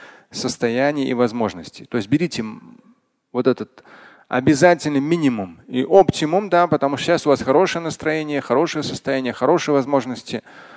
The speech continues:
но надо быть именно вот, важно постоянство, чтобы неважно от состояния, от настроения, чтобы было постоянство.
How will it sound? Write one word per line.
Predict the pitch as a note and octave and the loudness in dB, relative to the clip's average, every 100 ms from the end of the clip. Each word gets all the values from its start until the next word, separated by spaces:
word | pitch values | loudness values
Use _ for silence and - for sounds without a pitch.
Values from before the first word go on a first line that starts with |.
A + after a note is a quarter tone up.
| - _ | -20 _
но | A#2 | -2
надо | D3 D3 | 0 0
быть | A#2 D3+ - C3+ | 2 0 0 -4
именно | C#3 C3+ | -2 -2
вот, | A#2+ A2+ - | -2 -2 -8
важно | - B2 D3 D3 B2 | -6 2 4 2 0
постоянство, | - B2+ - C3+ C3 B2+ G#2+ - A2 - _ _ - | 2 0 0 2 2 2 -2 -8 -12 -18 _ _ -12
чтобы | - A2+ | -6 -4
неважно | A#2+ D3 D#3+ D#3 A#2+ | -2 4 4 4 0
от | A2 | -4
состояния, | - A2+ - B2+ C3 A#2+ A2 | -6 -8 -4 -2 0 -2 -4
от | G#2+ - | -6 -6
настроения, | A2+ - B2+ F3+ G#3+ C3+ F#2 - - - _ | -8 -4 0 2 0 -2 -6 -14 -20 -20 _
чтобы | - A#2+ A2+ | -12 -10 0
было | C#3+ B2+ | 0 2
постоянство. | C3 - A#2+ F#2 - - | -2 -4 -6 -8 -12 -16